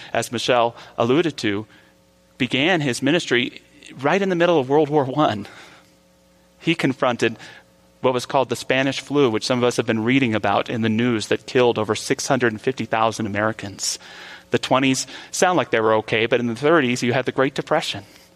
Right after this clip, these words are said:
Then World War Two, the time when we lost more human beings than any other time in human history. Then you had the creation during World War Two of the atom bomb, humankind's first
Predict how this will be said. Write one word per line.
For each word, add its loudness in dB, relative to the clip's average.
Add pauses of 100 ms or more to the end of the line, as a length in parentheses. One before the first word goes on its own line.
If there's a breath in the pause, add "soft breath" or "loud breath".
(420 loud breath)
Then 0
World 2
War 0
Two, -2 (1120 soft breath)
the -2
time 2 (320 loud breath)
when -2
we 0
lost 2
more 2
human 0
beings 0
than -4 (220)
any 0
other 2
time 0
in -8
human -6
history. -10 (1600 soft breath)
Then 2
you 0
had 0
the -4
creation 0
during 2
World 4
War 4
Two 2
of 0
the 0
atom 2
bomb, 0 (800 soft breath)
humankind's 0
first -2